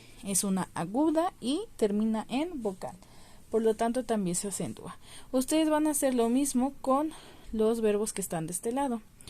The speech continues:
Eh, en nuestro siguiente ejercicio nos dice, acentúa los verbos, de acuerdo a esto que ustedes ya hicieron, van a poder hacer los verbos que están aquí abajo,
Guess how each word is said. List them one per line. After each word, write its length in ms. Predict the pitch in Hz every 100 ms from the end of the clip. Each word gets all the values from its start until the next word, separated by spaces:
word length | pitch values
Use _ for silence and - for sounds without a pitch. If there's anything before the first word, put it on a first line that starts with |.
| - - - -
Eh, 420 | - 233 240 240 -
en 100 | 240
nuestro 260 | 254 269
siguiente 380 | 277 277 294 302
ejercicio 340 | 320 247 233 226
nos 140 | 214
dice, 220 | 190 208
acentúa 600 | - 220 247 247 302 339
los 280 | 359 294 196
verbos, 680 | 190 185 185 226 294 - 185
de 80 | 196
acuerdo 320 | 185 196 208
a 60 | 214
esto 220 | - 233
que 100 | 214
ustedes 260 | - 170
ya 60 | 185
hicieron, 360 | 190 175 185 196
van 160 | 175
a 40 | 185
poder 300 | 185 160 196
hacer 280 | 180 208 - - - - -
los 160 | 240 233
verbos 300 | 254 254 262
que 100 | 240
están 280 | - 208
aquí 220 | 202 208 220
abajo, 420 | 233 269 -